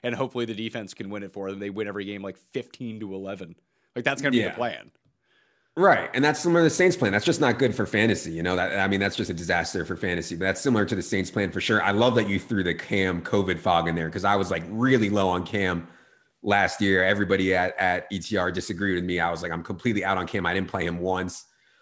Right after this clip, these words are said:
Speaker 2: on D K, and, uh, and then everybody started giving me the covid fog excuse. "Oh, he, he had the covid fog. That's why, that's why he wasn't playing well. The covid fog, the covid fog." I mean, come on, man. Hundreds of guys in the N F L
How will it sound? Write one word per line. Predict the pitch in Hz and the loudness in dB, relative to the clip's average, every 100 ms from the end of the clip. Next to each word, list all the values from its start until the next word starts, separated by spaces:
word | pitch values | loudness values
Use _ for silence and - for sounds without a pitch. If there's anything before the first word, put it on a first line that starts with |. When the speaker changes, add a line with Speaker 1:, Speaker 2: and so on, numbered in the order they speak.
| _ | _
Speaker 2:
on | - 147 | 2 4
D | 120 117 | 4 2
K, | 113 104 101 98 - | 4 4 4 0 -2
and, | 98 92 90 87 85 - | 0 0 0 -2 -6 -2
uh, | 92 87 87 95 | 0 2 0 0
and | 104 | 2
then | 113 | 4
everybody | 113 101 | 4 2
started | 92 107 | 2 0
giving | 98 95 | 2 0
me | |
the | 87 | -2
covid | - 110 95 87 | 0 0 0 0
fog | 95 85 | 0 0
excuse. | 82 - 87 120 | -2 -6 -4 0
"Oh, | 110 107 | 4 4
he, | 98 101 | 2 -2
he | 90 | 2
had | 110 104 | 2 2
the | 104 | -2
covid | - 120 110 - | 4 4 4 0
fog. | 113 95 87 87 | 0 2 0 -2
That's | 104 - | -4 -2
why, | 110 98 92 92 _ _ | -2 0 -2 -6 _ _
that's | 127 127 | -2 2
why | 127 | 4
he | 110 | 4
wasn't | 110 107 104 | 4 2 0
playing | 123 117 | 2 2
well. | 98 | 2
The | 85 | 0
covid | - 123 117 98 | 4 6 6 2
fog, | 110 92 87 82 | 0 0 -2 -6
the | |
covid | - 123 107 90 | 2 2 4 0
fog." | 90 | -2
I | 104 | 0
mean, | 120 | 0
come | 160 | 2
on, | 127 90 | 0 0
man. | 87 - | -4 -2
Hundreds | 156 139 131 | 0 2 2
of | 113 | 0
guys | 107 101 | 0 0
in | 101 | 0
the | |
N | 95 | -4
F | - | -2
L | 95 87 | -4 -4